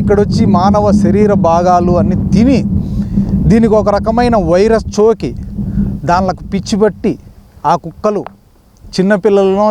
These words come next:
లేకపోతే వృద్ధులనో, లేకపోతే మనుషులనో కరిసి, ఆ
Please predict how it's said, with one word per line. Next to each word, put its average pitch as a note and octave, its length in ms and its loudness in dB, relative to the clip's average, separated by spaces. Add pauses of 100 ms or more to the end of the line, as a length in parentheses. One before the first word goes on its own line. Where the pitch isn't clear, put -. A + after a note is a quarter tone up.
లేకపోతే E3 460 -2 (100)
వృద్ధులనో, E3+ 500 -2 (100)
లేకపోతే C#3 380 -6 (100)
మనుషులనో C#3+ 400 -4 (120)
కరిసి, D#3 320 -2 (680)
ఆ - 20 2